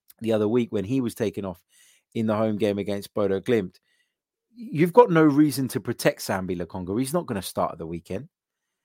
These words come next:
You've got no reason, or had no reason, to protect Marquinhos, uh, the week, the, the, the, the last home game in the Europa League. So what that says to me is that the reason you're hooking them, Mikel Arteta, and the reason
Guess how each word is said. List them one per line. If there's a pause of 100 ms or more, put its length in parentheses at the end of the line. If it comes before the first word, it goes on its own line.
(260)
You've
got
no
reason, (160)
or
had
no
reason,
to
protect
Marquinhos, (720)
uh,
the
week, (100)
the,
the,
the, (120)
the
last
home
game
in
the
Europa
League.
So
what
that
says
to
me (500)
is
that
the
reason
you're
hooking
them, (100)
Mikel
Arteta,
and
the
reason